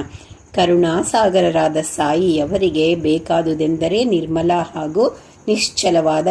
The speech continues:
ಭಕ್ತಿಯೊಂದೇ. ಭಕ್ತಿ ಹಾಗೂ ದೃಢ ನಂಬಿಕೆಗಳಿದ್ದರೆ ನಮ್ಮ ಅಭೀಷ್ಟಗಳನ್ನು ಬಾಬಾ ಅವರು ತಪ್ಪದೇ ಪೂರೈಸುತ್ತಾರೆ.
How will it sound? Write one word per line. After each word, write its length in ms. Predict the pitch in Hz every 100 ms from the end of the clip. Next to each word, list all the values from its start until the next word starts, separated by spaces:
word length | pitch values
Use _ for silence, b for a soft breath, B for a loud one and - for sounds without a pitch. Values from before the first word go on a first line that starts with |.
| 180
ಭಕ್ತಿಯೊಂದೇ. 800 | 160 - - 165 151 156 170 - B B B -
ಭಕ್ತಿ 480 | 175 196 - - 233
ಹಾಗೂ 560 | 269 - 165 151 165
ದೃಢ 260 | 180 165 175 214
ನಂಬಿಕೆಗಳಿದ್ದರೆ 1400 | 180 156 160 156 156 151 151 143 147 165 349 - - - -
ನಮ್ಮ 220 | 196 196
ಅಭೀಷ್ಟಗಳನ್ನು 1160 | - - 220 254 - - 180 170 156 156 170 220
ಬಾಬಾ 380 | 185 160 160 160
ಅವರು 300 | 156 165 208
ತಪ್ಪದೇ 680 | - 262 - - 208 202
ಪೂರೈಸುತ್ತಾರೆ. 1200 | 208 180 175 170 165 160 - - 151 151 160 156